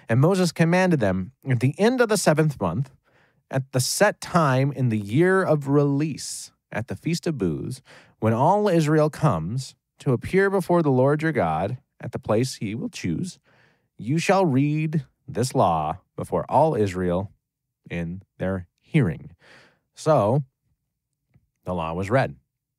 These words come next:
every day for seven days, as declared and decreed. Now,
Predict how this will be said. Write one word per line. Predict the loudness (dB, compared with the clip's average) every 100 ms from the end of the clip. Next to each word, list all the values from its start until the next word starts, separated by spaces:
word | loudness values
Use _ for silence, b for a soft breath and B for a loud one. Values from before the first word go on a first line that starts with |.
| _ _ _ _ _ _ -6
every | -4 0 2
day | 0 -2 -8 -14 _ _ _ _
for | -12
seven | -10 -6 -4 -4 -6
days, | -8 -8 -14 -20 _ _ _ -20
as | -14 -14 -10
declared | -10 -10 -14 -16 -20 _ _ _ _ _ -16
and | -12
decreed. | -12 -12 -16 -20 _ _ _ _ _ _ _ _ _ _ _ -2
Now, | -2